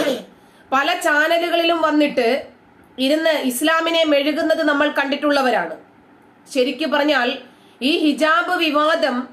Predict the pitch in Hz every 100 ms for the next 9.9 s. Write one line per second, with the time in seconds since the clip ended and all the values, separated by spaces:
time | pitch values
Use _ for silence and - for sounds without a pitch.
0 | - 226 262 262 339 339 269 311 320 -
1 | 294 254 262 262 233 247 269 302 311 -
2 | 302 285 277 269 226 180 170 160 - -
3 | - - - - _ _ - - _ -
4 | - - 254 262 320 311 330 339 330 311
5 | 277 294 - - - - 262 277 320 330
6 | 320 247 294 302 311 - 247 - 202 262
7 | 269 285 294 285 285 285 240 277 277 285
8 | 269 262 254 247 240 220 - - - -
9 | - - - 247 294 339 339 269 311